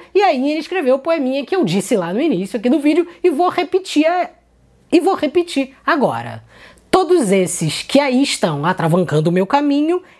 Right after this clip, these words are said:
eles passarão, eu passarinho." Essa foi a forma dele de retribuir em forma de poesia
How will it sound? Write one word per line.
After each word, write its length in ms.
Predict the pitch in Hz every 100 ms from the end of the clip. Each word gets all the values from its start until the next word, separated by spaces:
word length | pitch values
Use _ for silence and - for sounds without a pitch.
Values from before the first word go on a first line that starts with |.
| _
eles 440 | - 311 233 214 -
passarão, 840 | - 202 - 262 262 262 302 339 - _ _
eu 300 | 277 262 277 - _
passarinho." 720 | 285 277 330 330 220 165 143 - -
Essa 260 | 277 320 381
foi 180 | - 339
a 80 |
forma 600 | 339 - 320 339 403 415
dele 440 | 320 233 233 269 285 - _
de 100 | 233
retribuir 800 | - 381 - 392 381 269 226 -
em 140 | 233
forma 420 | - 233 220 208 208
de 220 | 180 370
poesia 840 | 381 359 339 247 170 214 247 285